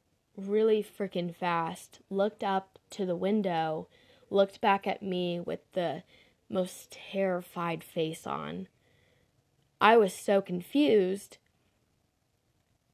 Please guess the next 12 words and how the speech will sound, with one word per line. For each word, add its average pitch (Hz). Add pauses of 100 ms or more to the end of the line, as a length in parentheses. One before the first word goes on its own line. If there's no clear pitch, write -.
So -
I 190
look 208
up 220
at 196
the 185
window, 180
and 180
I 175
see 240
this 220
man, 185